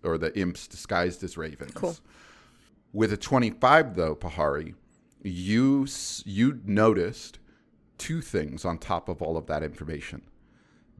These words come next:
Speaker 1: Belsong is squinting and s-, scanning around the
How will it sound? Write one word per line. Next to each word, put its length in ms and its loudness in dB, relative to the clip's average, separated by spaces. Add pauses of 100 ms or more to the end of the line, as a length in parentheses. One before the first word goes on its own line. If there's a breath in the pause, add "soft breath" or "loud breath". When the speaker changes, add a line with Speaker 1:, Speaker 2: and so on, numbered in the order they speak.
(140)
Speaker 1:
Belsong 760 4 (100)
is 160 -2
squinting 840 0
and 140 0
s-, 360 -6 (100)
scanning 840 2 (180)
around 800 2 (680 soft breath)
the 220 2